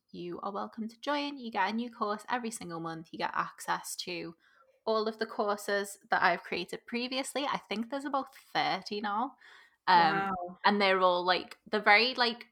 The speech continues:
Speaker 1: short and to the point courses of, like, how to do things in your business. So how to use Instagram for business, like we've talked about today, um, how to manage your finances, how to do a successful launch, kind of, I,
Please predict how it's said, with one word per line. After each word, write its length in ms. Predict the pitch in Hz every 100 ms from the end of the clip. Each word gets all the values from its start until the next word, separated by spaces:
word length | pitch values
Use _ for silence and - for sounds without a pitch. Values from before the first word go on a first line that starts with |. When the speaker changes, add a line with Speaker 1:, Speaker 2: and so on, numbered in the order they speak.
| _
Speaker 1:
short 500 | - - 208 196 190
and 420 | 196 185 185 175 -
to 120 | 220
the 120 | 185
point 340 | - 185 175
courses 760 | - 170 170 175 185 175 175 - -
of, 200 | 175 151
like, 180 | 170 160
how 160 | - 165
to 160 | -
do 160 | - 151
things 260 | - 165 160
in 80 |
your 100 | 165
business. 480 | 156 - - 165 165
So 80 | -
how 280 | 160 - -
to 260 | - 165 - _ _ _ _
use 180 | 180 190
Instagram 480 | 220 233 220 214 214
for 60 |
business, 380 | 214 190 180 180
like 100 | -
we've 140 | 175 165
talked 240 | 165 165
about 200 | - -
today, 640 | - _ 254 240 233 226 220
um, 260 | 175 165 165
how 180 | 180 175
to 120 | -
manage 300 | 160 165 165
your 80 | - -
finances, 1000 | 226 226 220 220 - 202 190 180 190 - _ _ _ _
how 420 | - 165 160 160 -
to 280 | 170 156 151
do 160 | 151 151
a 60 |
successful 680 | 165 - - 160 - 165 160
launch, 680 | 202 214 202 196 202 - - _ -
kind 220 | 175 165
of, 100 | 175 _ _ _ _ _ _ -
I, 200 | 208